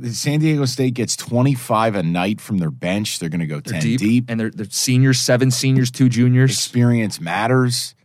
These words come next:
Speaker 1: I still believe with all of this shit that Bama's got going on, like, do, do, aren't they gonna find themselves in one dogfight here? Am I crazy to wanna take San Diego State?
Speaker 2: Alabama's an anomaly.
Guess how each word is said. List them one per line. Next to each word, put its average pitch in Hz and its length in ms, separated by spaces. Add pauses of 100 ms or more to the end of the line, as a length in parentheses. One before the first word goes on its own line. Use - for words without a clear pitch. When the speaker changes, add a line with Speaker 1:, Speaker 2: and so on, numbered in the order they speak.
(180)
Speaker 1:
I - 40
still 147 360
believe 110 420
with 90 140
all 113 460
of 82 60
this 76 140
shit - 460
that 147 140
Bama's 107 360
got - 180
going 80 280
on, 104 320
like, 73 220
do, 107 160 (560)
do, - 80
aren't 151 240
they 202 80
gonna 165 160
find 123 340
themselves 120 400
in 82 180
one 107 360
dogfight 107 640
here? 139 300 (200)
Am 110 100
I 127 100
crazy 240 520
to 147 80
wanna 131 220
take 123 200
San 131 220
Diego 127 300
State? 131 320 (440)
Speaker 2:
Alabama's 147 640
an 123 80
anomaly. 95 560